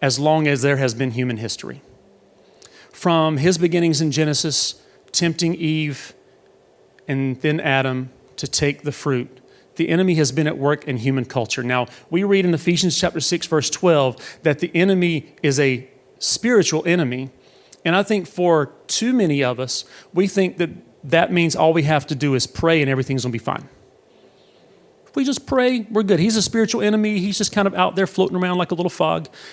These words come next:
and everything's gonna be all right. Well, that's not the truth at all, because our enemy is a spiritual enemy,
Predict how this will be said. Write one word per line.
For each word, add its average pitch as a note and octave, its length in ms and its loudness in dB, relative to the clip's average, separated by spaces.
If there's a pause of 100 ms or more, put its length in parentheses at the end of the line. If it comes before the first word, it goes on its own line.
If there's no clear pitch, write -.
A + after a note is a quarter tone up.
and D3+ 80 0
everything's E3+ 320 4
gonna D#3 140 2
be D3+ 140 2
all C#3 80 4
right. D#3 180 2
Well, C#3 180 0
that's D#3 380 2
not D3+ 200 2
the D3 80 -2
truth C3+ 280 -2
at B2 80 0
all, D3 360 -2 (360)
because F3 340 2
our F#3 140 4
enemy G3+ 320 2
is D#3+ 120 0
a D3 60 -2
spiritual G3+ 480 0
enemy, D#3 420 2